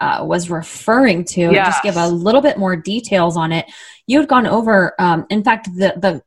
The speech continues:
Speaker 1: the quote when you were reading the, what they were saying, uh, during that hot mic moment, uh, did go over a lot of it. So this was a study that was conducted in Los Angeles County, and it was using about nine hundred people.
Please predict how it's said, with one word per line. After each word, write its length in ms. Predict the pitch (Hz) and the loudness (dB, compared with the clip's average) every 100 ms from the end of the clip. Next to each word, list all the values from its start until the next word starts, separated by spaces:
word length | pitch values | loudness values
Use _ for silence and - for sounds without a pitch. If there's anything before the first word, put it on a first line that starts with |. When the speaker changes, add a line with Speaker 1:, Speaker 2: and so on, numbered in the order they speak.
| - | -4
Speaker 1:
the 100 | 202 | -4
quote 600 | 175 196 233 220 156 - | -2 2 4 4 0 -2
when 120 | 185 | -4
you 80 | 180 | -2
were 160 | 175 170 | -2 0
reading 500 | 196 202 190 180 - | 0 0 0 -2 -6
the, 460 | 175 180 170 156 165 - | -8 0 2 2 0 -8
what 300 | - 180 180 | -6 -2 0
they 80 | 170 | -2
were 180 | 160 160 | -2 -4
saying, 640 | - 196 208 190 160 165 - - - _ - | -2 0 2 2 0 -6 -12 -20 -20 _ -4
uh, 120 | 170 | -4
during 280 | 165 175 165 | -2 -2 -2
that 140 | - | -2
hot 260 | 185 175 - | -2 -2 -2
mic 220 | 160 - | -4 -4
moment, 400 | 165 160 156 151 156 | -4 -2 -2 -4 -4
uh, 180 | 156 147 | -6 -4
did 180 | - 220 | -2 0
go 180 | - 180 | 4 4
over 160 | 185 156 | 4 2
a 60 | |
lot 220 | 156 185 | 4 4
of 80 | 175 | 2
it. 100 | - - | -2 -6
So 160 | - | -2
this 220 | 214 285 339 | 2 2 2
was 160 | 285 | 2
a 60 | 233 | 0
study 320 | - 208 220 | 0 0 2
that 220 | 185 160 | 2 2
was 240 | 180 180 - - - - | 0 -2 -4 -14 -20 -18
conducted 640 | - 226 214 190 226 269 214 | -4 2 4 4 2 0 2
in 140 | 202 | 2
Los 280 | 175 170 - | 2 0 0
Angeles 480 | 185 175 170 160 - | 0 0 0 -2 -4
County, 600 | - 185 180 170 151 - | -2 2 4 2 0 -2
and 120 | 180 | -2
it 80 | 180 | 0
was 220 | 180 180 | 0 0
using 260 | 220 226 240 | 0 0 2
about 280 | 196 175 170 | 4 2 2
nine 360 | 175 165 170 | 0 2 2
hundred 460 | 185 170 170 165 156 | 2 0 0 0 -2
people. 560 | - 165 - - 196 | -6 -6 -4 -4 -4